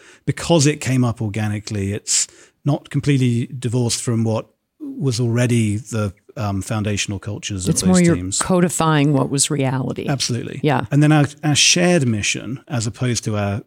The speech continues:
Speaker 1: separate missions, our shared mission is around raising the speed limit. It's around,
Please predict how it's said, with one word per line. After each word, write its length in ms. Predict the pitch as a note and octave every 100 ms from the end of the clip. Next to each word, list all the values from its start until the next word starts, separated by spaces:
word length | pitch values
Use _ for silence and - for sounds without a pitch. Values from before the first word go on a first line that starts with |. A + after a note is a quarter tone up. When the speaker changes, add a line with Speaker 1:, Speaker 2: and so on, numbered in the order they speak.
| -
Speaker 1:
separate 480 | - D#3+ - A#2 A2
missions, 600 | F2+ - - - - - _ _ _ _ -
our 100 | C3+
shared 360 | - D3+ D3 B2+
mission 400 | A#2 G#2+ A2 G#2
is 140 | F#2
around 560 | G2 G#2 G2+ G2 F#2 F2 -
raising 360 | A2 G#2 F#2 F#2
the 80 |
speed 220 | E2+ E2+ D#2+
limit. 240 | D#2+ F2
It's 160 | - G2+
around, 540 | F#2 F#2+ F#2 F2+